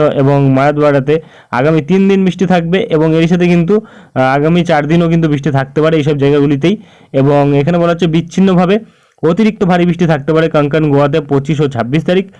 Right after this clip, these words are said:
মধ্য মহারাষ্ট্রতে পঁচিশ এবং ছাব্বিশ তারিখ। এবং এরই সাথে কিন্তু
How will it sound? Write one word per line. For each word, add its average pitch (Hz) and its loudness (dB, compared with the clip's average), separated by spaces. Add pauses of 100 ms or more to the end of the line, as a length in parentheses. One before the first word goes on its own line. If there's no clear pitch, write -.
(260)
মধ্য 151 0
মহারাষ্ট্রতে 143 0
পঁচিশ 131 -2
এবং 139 0
ছাব্বিশ 131 -4
তারিখ। 175 -2 (360)
এবং 143 0
এরই 156 2
সাথে 180 0
কিন্তু 170 0